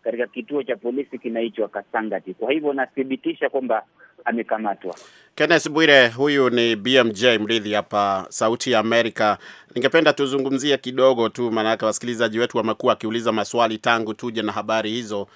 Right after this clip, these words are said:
Speaker 2: ambazo mmetuletea ninyi, eh, kwamba amekamatwa. Ilivyo desturi ni kwamba kiongozi wa ha-, wa hadhi ya, ya kama Besigye anapokamatwa, huwa wananchi, labda wafuasi wake,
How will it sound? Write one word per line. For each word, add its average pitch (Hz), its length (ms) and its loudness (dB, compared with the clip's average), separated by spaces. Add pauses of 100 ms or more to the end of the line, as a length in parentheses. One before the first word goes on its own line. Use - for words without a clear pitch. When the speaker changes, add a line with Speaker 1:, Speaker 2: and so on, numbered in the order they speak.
(140)
Speaker 2:
ambazo 110 400 -4
mmetuletea 110 600 -6
ninyi, 110 380 -6 (460)
eh, 113 140 -4
kwamba 127 420 4
amekamatwa. 120 800 -2
Ilivyo 165 360 -2
desturi 151 400 -2
ni 135 100 0
kwamba 117 680 0 (160)
kiongozi 135 560 -4
wa 117 420 2
ha-, 113 320 -2
wa 113 140 0
hadhi 120 480 -2
ya, 104 300 0 (720)
ya 110 160 -4
kama 131 280 -2
Besigye 135 360 -2
anapokamatwa, 127 800 -2
huwa 117 400 -2
wananchi, 120 800 -4
labda 113 280 -4
wafuasi 110 440 -4
wake, 127 640 -4